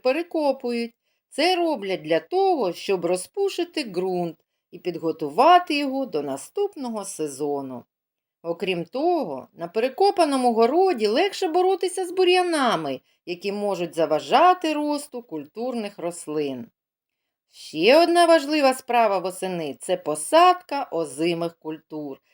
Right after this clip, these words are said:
таких як часник або озима пшениця. Їх висаджують у землю, щоб вони проросли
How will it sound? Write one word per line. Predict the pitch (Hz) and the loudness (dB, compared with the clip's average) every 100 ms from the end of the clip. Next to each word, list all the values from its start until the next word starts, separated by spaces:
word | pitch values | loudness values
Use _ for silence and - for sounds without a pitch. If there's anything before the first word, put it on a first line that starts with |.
| _ _ | _ _
таких | 190 185 196 196 170 | -6 -4 -6 -8 -6
як | 151 143 139 | 0 0 0
часник | - 139 131 - 220 311 359 359 - | -6 -6 -6 -4 0 2 0 -4 -10
або | 247 269 190 247 269 - | -10 -4 0 2 2 -2
озима | 156 135 151 165 151 | -6 -6 -6 -4 -6
пшениця. | 147 - 151 147 147 139 - 123 - _ _ _ - | -8 -12 -12 -10 -10 -10 -10 -10 -10 _ _ _ -18
Їх | 156 214 320 339 | -8 -4 -2 -2
висаджують | 294 294 262 233 180 139 151 151 139 _ | -4 2 6 8 8 2 -6 -6 -8 _
у | 185 180 | -12 -8
землю, | 151 175 160 147 131 | -2 0 0 -4 -10
щоб | 131 - 143 | -10 -8 -8
вони | 139 160 208 311 | -4 -2 0 -2
проросли | 277 247 214 202 185 175 170 151 127 | -2 -2 -2 -4 -8 -6 -4 -4 -6